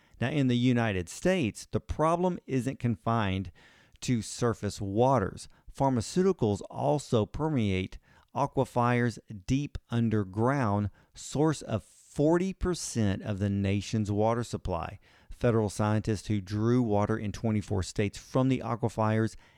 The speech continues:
near contaminated sources, such as landfills and animal feedlots, found,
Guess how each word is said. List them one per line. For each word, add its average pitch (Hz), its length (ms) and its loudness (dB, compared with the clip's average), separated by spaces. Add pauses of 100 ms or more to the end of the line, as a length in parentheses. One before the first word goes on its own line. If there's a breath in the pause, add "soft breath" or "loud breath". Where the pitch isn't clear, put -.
near 139 300 4
contaminated 107 800 2
sources, 147 560 2 (280 loud breath)
such - 280 -2
as 95 160 0
landfills 110 720 2
and 101 160 -4
animal 107 380 0
feedlots, 117 760 0
found, 120 560 0